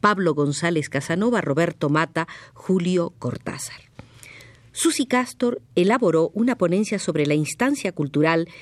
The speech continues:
entre la dictadura y la resistencia en Haití. Se refirió a la dictadura duvalierista y dijo: "No se trata solo de la opresión política llevada al cabo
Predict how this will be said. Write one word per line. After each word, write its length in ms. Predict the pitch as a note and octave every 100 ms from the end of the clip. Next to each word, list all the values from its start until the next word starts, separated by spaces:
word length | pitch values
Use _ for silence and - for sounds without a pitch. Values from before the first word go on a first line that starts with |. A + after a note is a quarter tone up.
| -
entre 420 | - B3+ B3+ A#3+ A3
la 100 | F3+
dictadura 560 | E3+ B3+ - G#3 G#3 G3
y 80 |
la 140 | D#3+ D#3
resistencia 800 | D#3+ - D3+ - A3+ F#3 - B2+
en 80 | B2
Haití. 420 | B2 - A2 - - - - - -
Se 160 | - C#4
refirió 480 | F4+ - G3 G3+ F#3+
a 60 |
la 100 | D#3+
dictadura 560 | C#3+ C#3 D#3 E3+ F#3+ E3
duvalierista 680 | C#3 D3+ D#3+ G3 A#3+ -
y 120 | F#3 C3+
dijo: 420 | B2+ - A#2 B2 - - - - - -
"No 180 | C#4
se 140 | D#4+ D4
trata 340 | C#4 C4+ A3+
solo 420 | - - C4+ D#3
de 100 | C#3
la 80 | B2+
opresión 440 | B2+ C#3+ - E3 D#3+
política 600 | D#3 G3+ - C3+ - - - -
llevada 440 | E3+ F#3 G3+ G#3 E3+
al 200 | D#3 D3
cabo 540 | F#3+ F#3+ F3 F3 E3+